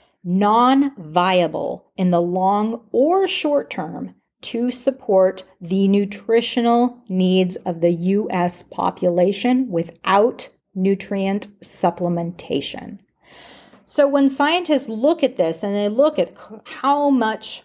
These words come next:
of our greenhouse gases are produced by animal products and what would happen if we got rid of it, it's, like, super underwhelming, two point six percent. Not only that, but to do so would put the country at risk of nutrient deficiency above and beyond where we already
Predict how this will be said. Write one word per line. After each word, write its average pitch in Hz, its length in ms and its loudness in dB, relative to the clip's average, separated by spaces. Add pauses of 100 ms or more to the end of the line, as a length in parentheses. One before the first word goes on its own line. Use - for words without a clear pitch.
(120)
of 226 100 0
our 214 140 4
greenhouse 247 580 0
gases 180 400 0
are 175 100 0
produced 190 540 -2
by 302 120 0
animal 175 360 -4
products 170 480 -2
and 170 160 -6
what 254 180 0
would 262 140 2
happen 196 320 -2
if 180 160 -4
we 160 100 -6
got 151 280 -4
rid 233 160 4
of 202 100 0
it, 156 300 -4 (460)
it's, 214 140 -10
like, 185 340 0
super 427 560 2
underwhelming, 320 1080 0
two 302 240 -2
point 277 320 0
six 262 300 0
percent. 240 680 -4
Not 285 280 0
only 247 280 2
that, 220 320 2
but 220 140 -2
to 226 100 -4
do 240 400 0
so 175 280 0
would 190 240 -2
put 262 200 0
the - 100 0
country 208 560 0
at 190 180 0
risk 190 480 0
of 185 140 0
nutrient 185 640 0
deficiency 202 840 0
above 196 320 0
and 202 120 0
beyond 175 340 0
where 156 180 -2
we 160 140 -2
already 156 560 -4